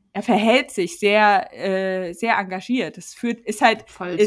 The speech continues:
Speaker 2: süß, ja.
Speaker 1: es ist halt so, als würden wir einfach eine gleichberechtigte, äh, Elternpartnerschaft
Speaker 2: Mhm.
Speaker 1: führen be-, bezüglich der Kinder. Also es ist jetzt nicht so,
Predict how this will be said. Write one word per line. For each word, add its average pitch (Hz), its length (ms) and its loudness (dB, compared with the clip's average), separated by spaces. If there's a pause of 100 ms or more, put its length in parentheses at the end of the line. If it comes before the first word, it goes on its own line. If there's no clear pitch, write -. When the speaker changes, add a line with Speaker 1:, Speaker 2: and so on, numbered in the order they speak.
(140)
Speaker 2:
süß, - 140 -16
ja. 202 180 -6
Speaker 1:
es 240 120 0
ist 233 140 -6
halt 233 220 2
so, 220 80 -2
als 202 240 -6
würden 202 200 -4
wir 196 140 -2
einfach 190 300 -8
eine 180 260 -6 (220)
gleichberechtigte, 196 1200 -2
äh, 190 260 -2
Elternpartnerschaft 190 1300 0
Speaker 2:
Mhm. 254 100 6
Speaker 1:
führen 190 220 2
be-, 196 180 -2
bezüglich 233 380 -2
der 196 100 0
Kinder. 208 320 0
Also 180 200 -6
es - 120 -10
ist - 100 -12
jetzt 208 220 -2
nicht 233 160 4
so, 214 220 4